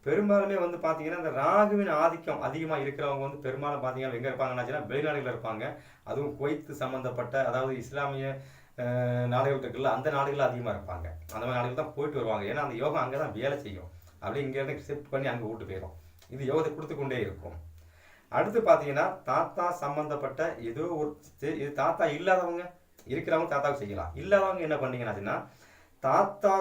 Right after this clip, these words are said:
சம்பந்தப்பட்ட ஒரு, ஏதோ ஒரு பொருள் உங்க கூடவே வச்சுக்கோங்க. அது மிகுந்த யோகம்.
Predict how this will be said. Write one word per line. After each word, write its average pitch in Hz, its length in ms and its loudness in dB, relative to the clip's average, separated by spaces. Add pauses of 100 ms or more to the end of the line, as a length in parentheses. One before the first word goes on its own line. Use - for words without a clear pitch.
சம்பந்தப்பட்ட 160 920 2 (1300)
ஒரு, 165 200 2 (260)
ஏதோ 160 220 4
ஒரு 202 180 4
பொருள் 151 300 4 (420)
உங்க 135 180 -6
கூடவே 135 260 0
வச்சுக்கோங்க. 98 520 -6
அது 127 160 -6
மிகுந்த 139 320 -4
யோகம். 90 360 -4